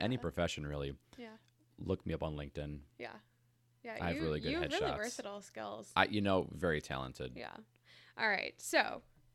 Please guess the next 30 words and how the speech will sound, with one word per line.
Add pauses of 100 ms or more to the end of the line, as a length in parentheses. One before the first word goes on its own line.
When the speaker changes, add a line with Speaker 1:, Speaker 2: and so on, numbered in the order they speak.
(100)
Speaker 2:
eugenics (160)
beliefs
are
incredibly
controversial
for
pretty
good
reasons. (440)
Um,
the
T
L
D
R
is
that
it
basically
involves
saying,
like,
this
person,
based
on (160)
X,
Y,
Z
traits,